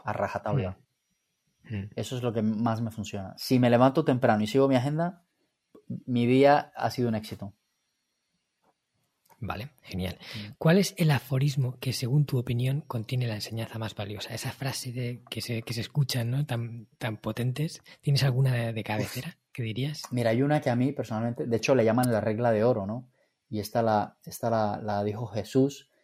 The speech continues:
Speaker 1: Decía, "Trata a los demás como te gustaría ser tratado".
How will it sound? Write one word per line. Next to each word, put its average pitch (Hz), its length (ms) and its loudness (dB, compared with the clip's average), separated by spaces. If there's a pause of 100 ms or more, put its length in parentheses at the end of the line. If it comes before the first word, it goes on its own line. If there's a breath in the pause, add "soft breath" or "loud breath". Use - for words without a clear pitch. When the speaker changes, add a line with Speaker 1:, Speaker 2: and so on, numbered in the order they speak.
(280)
Speaker 1:
Decía, 120 460 2
"Trata 127 300 6
a - 20 6
los 123 160 4
demás 120 260 0
como 117 220 -4
te 110 80 -2
gustaría 104 420 -2
ser 107 160 -10
tratado". 95 460 -8